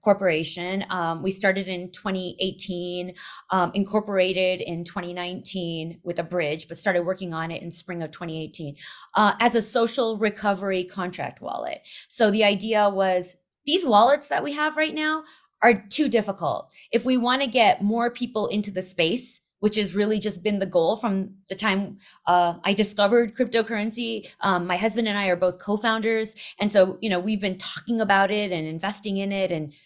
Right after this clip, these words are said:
using it, uh, for years. And so it's like, boy, this is a real opportunity to get everybody in the world together,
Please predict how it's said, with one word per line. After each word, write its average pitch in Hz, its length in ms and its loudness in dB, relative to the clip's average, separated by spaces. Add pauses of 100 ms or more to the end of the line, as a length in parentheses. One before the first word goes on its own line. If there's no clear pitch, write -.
using 226 440 4
it, 214 300 4 (260)
uh, 185 220 2
for 190 180 -2
years. 196 560 2
And 202 160 -4
so 208 140 2
it's 196 160 -2
like, 190 260 0 (360)
boy, 240 160 10
this 254 220 0
is 262 80 -2
a 269 100 8
real 214 300 4
opportunity 208 960 -2
to 262 100 -2
get 180 480 4
everybody 202 760 0
in 196 100 -2
the 185 100 2
world 190 600 0
together, 214 720 2